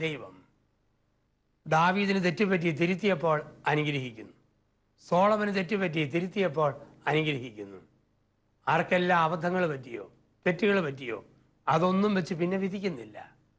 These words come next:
സാവൂൾ അനേകരെ, ക്രിസ്തു ശിഷ്യരെ നശിപ്പിച്ച് നടന്ന ആളാ. പക്ഷെ ഒരിക്കൽ തിരിച്ചു വന്നു കഴിഞ്ഞപ്പോൾ ആ സാവൂളിൻ്റെ പഴയ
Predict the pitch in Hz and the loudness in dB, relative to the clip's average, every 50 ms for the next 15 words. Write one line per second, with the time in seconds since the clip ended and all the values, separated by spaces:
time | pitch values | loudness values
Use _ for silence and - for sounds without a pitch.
0 | _ _ _ _ - - - 175 180 190 196 175 147 123 117 110 104 - - - | _ _ _ _ -10 0 2 4 4 4 4 0 -2 -4 -6 -6 -8 -10 -14 -20
1 | - _ _ _ _ _ _ _ _ _ _ _ _ _ _ - 139 160 170 175 | -20 _ _ _ _ _ _ _ _ _ _ _ _ _ _ -6 0 2 2 2
2 | 180 185 185 185 180 180 180 180 185 185 185 - - - _ _ _ _ _ _ | 2 2 2 2 2 2 2 2 0 -2 -4 -10 -20 -20 _ _ _ _ _ _
3 | _ - - - - - - 226 196 - - - - - 190 143 - - 175 147 | _ -10 -10 -8 -6 -2 0 0 0 0 -4 -14 -6 -6 -6 -4 0 -2 -2 -2
4 | 123 - - - _ _ _ _ _ - 160 160 156 160 226 196 220 202 202 202 | -2 -8 -12 -20 _ _ _ _ _ -4 0 0 0 0 0 -2 -2 -2 -2 -2
5 | 185 165 160 160 156 135 123 120 120 104 - - _ _ _ _ _ - - 156 | -2 -2 0 -2 -2 -2 -2 -4 -6 -8 -10 -14 _ _ _ _ _ -6 -2 0
6 | 151 160 175 180 170 202 180 175 165 - - - - - - 185 196 196 - 214 | 2 2 2 2 2 2 2 0 0 -4 -10 -20 -12 -2 0 2 2 2 2 0
7 | 196 180 160 160 156 151 147 139 131 131 123 117 110 - - - - - - - | 2 2 4 2 2 2 0 -4 -4 -2 -2 -4 -4 -6 -14 -20 -20 -10 -2 2
8 | 151 151 143 - - 151 156 165 170 170 170 170 170 156 151 139 - - - - | 2 2 2 4 4 4 4 4 2 0 0 0 2 2 0 0 -2 -8 -20 -14
9 | - - 135 139 147 151 160 | -4 0 2 2 4 4 4